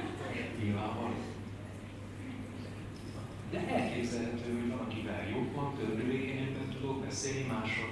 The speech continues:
kevésbé. De ez nem akadály arra, hogy mindnyájatokat szeresselek, és a javatokat akarjam, és azt formáljam ki. Még akkor is, ha esetleg valaki felé azt gondolom, hogy most így is el kell élni.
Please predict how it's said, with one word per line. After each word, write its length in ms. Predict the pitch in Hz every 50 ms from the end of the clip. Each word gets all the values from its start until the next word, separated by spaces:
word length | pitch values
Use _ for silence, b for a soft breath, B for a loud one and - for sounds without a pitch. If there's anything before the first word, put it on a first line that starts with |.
| - -
kevésbé. 640 | - - - - - - - - - - - - - - - - - - - - - - - - - - - - - -
De 180 | 131 135 139
ez 200 | 147 147 143 -
nem 160 | - - -
akadály 560 | - - - - - - - - - - - - - -
arra, 160 | - - - -
hogy 180 | - - - - - - - - - - - - 104 113
mindnyájatokat 760 | 123 123 131 127 127 120 117 117 113 107 110 - 101 - - -
szeresselek, 840 | 101 - - 104 101 101 104 104 107 104 101 - - 101 - - - - - - - - - - - -
és 120 | - -
a 200 | 101 101 104 113
javatokat 560 | 120 117 113 - 104 107 107 107 104 104 104 107
akarjam, 640 | 107 104 - 107 107 107 107 107 110 110 110 107 101 -
és 200 | 104 - - 107 104
azt 240 | 101 - - - 107
formáljam 600 | 101 98 98 98 101 101 101 98 101 101 104 101 - -
ki. 220 | 110 110 107 110 110 107 - - - - 123
Még 160 | 123 123 151
akkor 380 | 151 151 147 147 151 147 143 143 143
is, 120 | 143 -
ha 100 | 139 127
esetleg 500 | 127 131 135 131 127 127 131 127 123 120
valaki 440 | 123 131 135 127 123 123 123 120 120
felé 260 | - 127 127 127 123 123
azt 320 | 123 123 123 - - 117
gondolom, 280 | 120 117 117 117 117 117
hogy 160 | 117 117 117
most 240 | 110 104 - - -
így 300 | - - - - 107 104
is 160 | 104 107 107
el 240 | 107 107 104 104 104
kell 160 | 104 101 101
élni. 500 | 101 101 101 101 101 101 101 104 -